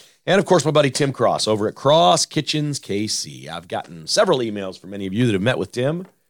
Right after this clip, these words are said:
You don't really see the Luke Bryan thing as much as I do. That's what I'm hearing from most people.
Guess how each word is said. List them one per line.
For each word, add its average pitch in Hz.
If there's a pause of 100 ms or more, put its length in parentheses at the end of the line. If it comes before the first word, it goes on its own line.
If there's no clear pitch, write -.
(560)
You 190
don't 320
really 233
see 214
the 170
Luke 180
Bryan 165
thing 98
as 87
much 87
as -
I 71
do. 67
That's -
what 95
I'm 82
hearing 92
from 90
most 87
people. 135